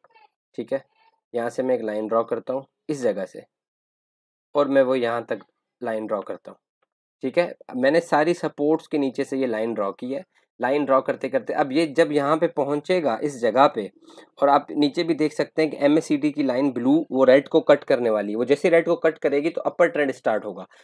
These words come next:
और अपर ट्रेंड कहाँ तक जाएगा वो मैं आपको यहाँ से बता देता हूँ।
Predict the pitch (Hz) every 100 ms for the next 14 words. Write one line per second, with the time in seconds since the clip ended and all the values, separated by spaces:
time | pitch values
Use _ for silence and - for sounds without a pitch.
0 | _ - 156 185 190 185 - 147 185 190
1 | 165 156 147 175 147 156 151 123 120 123
2 | 120 117 110 98 98 95 127